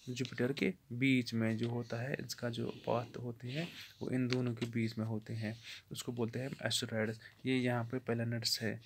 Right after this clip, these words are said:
यहाँ पे सन है, ये एक फैमिली जैसे होते हैं, उसको हम सोलर फैमिली भी बोलते हैं, जिसमें से हेड कौन होता है? सन, क्योंकि सन ही इनको जो है रोशनी और गर्मी फराहम करता है।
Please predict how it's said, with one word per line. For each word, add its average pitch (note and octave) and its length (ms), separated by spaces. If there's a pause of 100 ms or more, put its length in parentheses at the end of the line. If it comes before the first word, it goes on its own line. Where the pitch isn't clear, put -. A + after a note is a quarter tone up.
(260)
यहाँ A#2 360
पे F3+ 120 (120)
सन G#2+ 300
है, A2 200 (1300)
ये D3+ 120
एक F3 140
फैमिली D#3 440
जैसे B2 320
होते B2 300
हैं, A#2+ 180
उसको - 280
हम C3+ 100
सोलर C3 340
फैमिली B2+ 320
भी B2 100
बोलते A#2+ 360
हैं, B2 480
जिसमें B2+ 300
से C3 160
हेड C3+ 140
कौन C3 240
होता C3 240
है? F3+ 180 (120)
सन, B2 340
क्योंकि B2+ 300
सन D3 300
ही C3+ 140
इनको B2+ 360
जो B2+ 280
है C#3+ 180 (380)
रोशनी B2+ 380
और B2+ 360 (140)
गर्मी C3 400 (220)
फराहम A#2+ 300
करता A2+ 360
है। A2+ 280